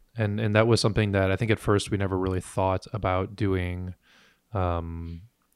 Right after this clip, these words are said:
you know, about exporting or, or expanding distribution. It was, "Let's have something that's very from here that you can only really get at El Destilado." Um, it has to have a name, it has to have a package, it has to have transparency. And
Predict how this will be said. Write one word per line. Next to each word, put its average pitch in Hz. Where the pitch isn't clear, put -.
you 135
know, 123
about 117
exporting 92
or, 90
or 92
expanding 92
distribution. 90
It 92
was, 90
"Let's 113
have 120
something 104
that's 98
very 90
from 104
here 123
that 98
you 87
can 87
only 101
really 98
get 98
at 98
El 95
Destilado." 101
Um, 87
it 95
has 90
to 101
have 90
a 90
name, 101
it 87
has 90
to 95
have 85
a 85
package, 104
it 92
has 87
to 87
have 85
transparency. 101
And 95